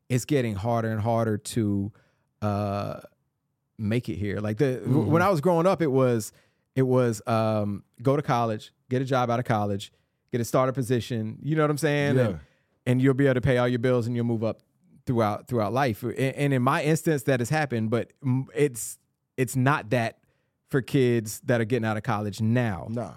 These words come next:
Speaker 1: Like, you're gonna end up paying back, you know what I'm saying, two hundred grand at least in student
Speaker 2: Yeah.
Speaker 1: loans, and then you're gonna get a job that starts at thirty, forty, fifty grand,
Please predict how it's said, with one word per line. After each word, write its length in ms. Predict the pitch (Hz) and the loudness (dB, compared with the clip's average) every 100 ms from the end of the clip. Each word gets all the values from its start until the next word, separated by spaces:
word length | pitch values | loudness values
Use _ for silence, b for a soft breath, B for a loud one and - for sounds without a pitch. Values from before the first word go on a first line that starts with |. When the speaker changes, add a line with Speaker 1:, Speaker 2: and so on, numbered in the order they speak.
| - | -4
Speaker 1:
Like, 260 | 131 120 110 - _ | 2 2 0 -8 _
you're 220 | 139 147 170 | 0 2 4
gonna 160 | 147 | 2
end 200 | 131 131 | 2 2
up 120 | 123 | 2
paying 300 | - 127 123 | 2 0 2
back, 360 | 120 123 113 _ _ _ _ | 2 0 -2 _ _ _ _
you 80 | 139 | 0
know 60 | 139 | 2
what 20 | |
I'm 40 | |
saying, 240 | 131 123 113 | 2 0 0
two 160 | 160 | 2
hundred 220 | 139 135 | 2 0
grand 340 | 120 131 135 120 | 0 0 0 0
at 80 | 110 | 0
least 440 | 120 135 135 - | 0 0 -2 -6
in 120 | 123 | -6
student 340 | 110 147 139 131 | -2 2 2 2
Speaker 2:
Yeah. 60 | |
Speaker 1:
loans, 380 | 127 120 117 117 b b | 2 2 -2 -6 b b
and 200 | - 123 | -2 0
then 460 | 127 127 120 117 110 _ _ _ _ - | 2 2 0 -2 -4 _ _ _ _ 0
you're 160 | 135 | 2
gonna 140 | 143 131 | 2 2
get 120 | 123 | 2
a 60 | |
job 360 | 107 131 131 127 | 2 4 4 2
that 100 | 117 | -2
starts 340 | - 127 120 | 0 0 0
at 180 | 113 - | -4 -2
thirty, 260 | 120 123 123 | 0 2 0
forty, 340 | - 120 120 | -2 0 0
fifty 300 | 113 127 120 | 0 -2 0
grand, 480 | 120 120 113 104 104 | 0 2 2 0 -4